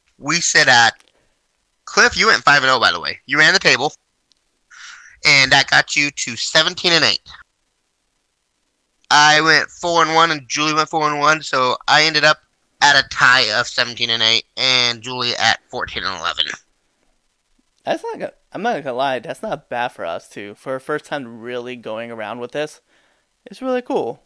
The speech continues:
Speaker 2: that we are all able to pull that off.
Speaker 1: Yeah,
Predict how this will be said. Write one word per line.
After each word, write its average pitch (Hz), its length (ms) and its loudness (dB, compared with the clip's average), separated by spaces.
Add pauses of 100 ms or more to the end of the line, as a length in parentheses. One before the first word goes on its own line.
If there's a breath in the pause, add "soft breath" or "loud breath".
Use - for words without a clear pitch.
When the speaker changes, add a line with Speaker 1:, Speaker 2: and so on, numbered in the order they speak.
Speaker 2:
that 127 120 -6
we 139 120 -8
are 131 80 -6
all 127 200 -6
able 117 160 -12
to 113 80 -10
pull 120 160 -12
that 107 180 -6
off. - 340 -10 (2750)
Speaker 1:
Yeah, 143 220 4